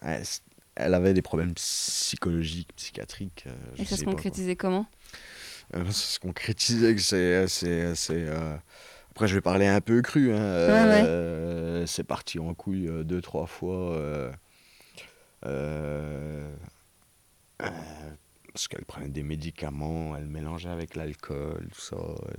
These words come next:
Speaker 1: et, et du coup, euh, elle était incontrôlable, j'arrivais plus à la, j'arrivais pas à la contrôler, quoi.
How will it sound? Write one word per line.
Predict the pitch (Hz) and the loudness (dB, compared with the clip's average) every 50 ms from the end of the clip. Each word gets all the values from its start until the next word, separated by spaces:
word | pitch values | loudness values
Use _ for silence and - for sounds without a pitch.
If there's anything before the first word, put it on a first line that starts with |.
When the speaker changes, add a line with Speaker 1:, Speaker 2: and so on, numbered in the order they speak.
| - - - - _ _ _ _ _ _ _ - _ _ _ | -12 -16 -18 -20 _ _ _ _ _ _ _ -20 _ _ _
Speaker 1:
et, | - 95 | 0 0
et | 95 | 0
du | 80 87 90 | 0 -2 -6
coup, | - - 110 117 113 107 104 95 | -6 -4 -4 -2 0 0 0 0
euh, | 92 92 90 90 90 90 92 90 90 90 90 90 90 90 90 | 2 2 2 2 2 2 2 2 2 2 2 2 2 2 2
elle | 92 | 2
était | 90 - | 4 4
incontrôlable, | 101 98 - 101 104 - - 113 104 98 90 76 | 4 2 4 2 -2 0 2 4 4 4 4 2
j'arrivais | 82 85 80 85 85 85 | 0 -2 -2 -2 -2 -2
plus | - 90 | 0 0
à | 87 | 0
la, | 87 85 82 87 | 2 2 0 0
j'arrivais | 82 82 80 87 82 80 73 | -2 -2 -4 -2 -4 -4 -4
pas | - 78 | -4 -4
à | |
la | 78 78 | -4 -4
contrôler, | - 87 87 - - 107 107 101 82 76 | -4 -6 -6 -4 -4 -4 -4 -4 -8 -10
quoi. | - 64 | -12 -14